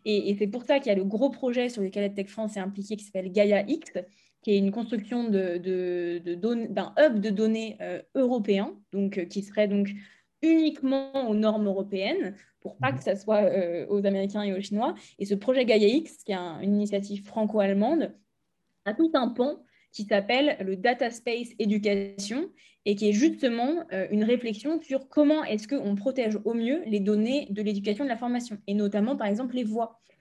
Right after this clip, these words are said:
Speaker 1: Il y a beaucoup d'applications qui utilisent des voix d'enfants, des voix d'adultes.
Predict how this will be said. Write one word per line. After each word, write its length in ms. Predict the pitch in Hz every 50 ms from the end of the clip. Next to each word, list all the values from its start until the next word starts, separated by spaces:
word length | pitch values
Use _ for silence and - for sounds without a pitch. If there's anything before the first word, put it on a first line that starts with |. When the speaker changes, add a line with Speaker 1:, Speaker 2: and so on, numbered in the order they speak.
| _ -
Speaker 1:
Il 60 | 196
y 20 | 190
a 40 | 202
beaucoup 280 | 190 214 240 226 - 240
d'applications 680 | 226 208 202 208 196 202 196 202 202 277 311 359 359
qui 120 | 330 - 214
utilisent 260 | 202 214 254 277 240
des 120 | 220 214
voix 220 | 202 208 240 247 269
d'enfants, 340 | 269 262 262 - 247 240
des 100 | 214 196
voix 220 | 185 196 202 226 233
d'adultes. 400 | 233 269 247 233 254 240 214